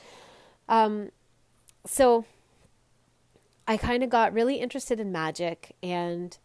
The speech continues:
interested in Wicca, but Wicca has never been the right fit for me. And, like, I, I,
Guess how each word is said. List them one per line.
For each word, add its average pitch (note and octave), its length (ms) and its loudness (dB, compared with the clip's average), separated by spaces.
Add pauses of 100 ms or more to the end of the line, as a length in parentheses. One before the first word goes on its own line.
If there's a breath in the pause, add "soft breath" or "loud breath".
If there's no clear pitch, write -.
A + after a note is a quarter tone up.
(1120 soft breath)
interested D#4 420 -2
in C#4+ 140 -2
Wicca, G3 460 -4
but D#3+ 280 -2
Wicca G#3 320 -6
has C4+ 200 -4
never F#3+ 220 -6
been E3+ 360 -6
the E3+ 80 -6
right D#3+ 220 -6
fit - 240 -14
for G3 140 -12
me. G3+ 340 -6
And, E3+ 440 -10
like, F3+ 200 -6
I, F3+ 240 -4 (100)
I, F#3 340 -6